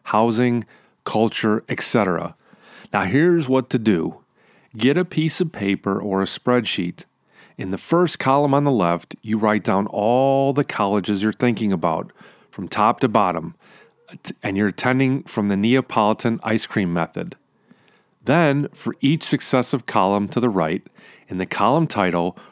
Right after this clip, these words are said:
write down your priorities. Priorities include academics, athletics, career, et cetera. Now, for each line, find the intersection of the college and your priority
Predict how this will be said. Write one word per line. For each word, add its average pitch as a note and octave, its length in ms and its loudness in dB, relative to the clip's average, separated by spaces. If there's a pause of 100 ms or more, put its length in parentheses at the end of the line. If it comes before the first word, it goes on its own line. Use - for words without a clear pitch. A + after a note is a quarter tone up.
(160)
write G#2 340 0
down G#2 320 2
your G2+ 120 0
priorities. G#2+ 840 0 (920)
Priorities D3 500 2
include A#2 480 2
academics, G#2 880 0
athletics, F2+ 840 -4
career, F2+ 560 0 (100)
et - 140 -6
cetera. F2+ 520 0 (540)
Now, G2 420 0 (140)
for - 180 -8 (120)
each E3 480 0
line, G#2+ 580 2 (260)
find C#3 580 2
the D3 120 0
intersection A#2+ 680 0
of B2 80 0
the C3+ 80 2
college F2 520 -2
and F#2+ 80 0
your G2 100 0
priority B2 720 2